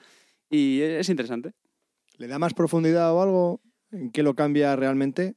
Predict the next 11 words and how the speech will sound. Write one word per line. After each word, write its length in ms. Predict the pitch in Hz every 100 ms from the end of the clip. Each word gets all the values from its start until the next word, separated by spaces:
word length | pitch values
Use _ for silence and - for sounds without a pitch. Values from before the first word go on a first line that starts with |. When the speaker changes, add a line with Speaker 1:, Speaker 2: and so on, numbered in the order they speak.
| -
Speaker 1:
Un 100 | 202
poco 220 | 247 247
más, 300 | 165 147 -
porque 720 | - 135 143 139 139 135 135
al 80 | 127
final 840 | 120 143 160 180 175 160 147 113 110 _
cada 240 | 143 139
líder 320 | 147 165 170
tiene, 600 | 147 170 170 170 165 165 165
digamos, 320 | 165 165 -
unas 340 | 170 165 156